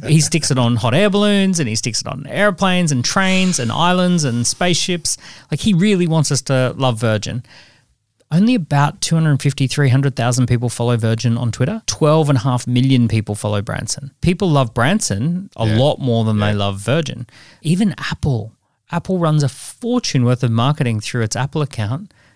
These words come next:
Speaker 1: Tim Cook's got twice as many followers, and he only tweets occasionally. Uh, Cristiano Ronaldo, s-, I think six hundred million followers on Instagram.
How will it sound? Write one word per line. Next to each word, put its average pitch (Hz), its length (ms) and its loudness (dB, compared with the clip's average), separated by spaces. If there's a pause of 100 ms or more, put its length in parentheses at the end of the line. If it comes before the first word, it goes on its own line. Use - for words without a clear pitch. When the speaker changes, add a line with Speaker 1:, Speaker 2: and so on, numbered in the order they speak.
(140)
Speaker 1:
Tim 202 200 -2
Cook's 190 260 -2
got - 200 -4
twice 185 260 -2
as 170 120 -4
many 175 180 0
followers, 175 400 0
and 131 80 2
he 135 80 4
only 143 220 4
tweets 143 340 -4 (500)
occasionally. 156 640 -2 (180)
Uh, 123 160 2
Cristiano 151 500 2
Ronaldo, 135 600 2
s-, - 280 -8
I 120 80 -6
think 143 180 -2
six - 280 -4
hundred 143 260 2
million 139 320 4
followers 131 340 -2
on 123 100 0
Instagram. 123 500 -4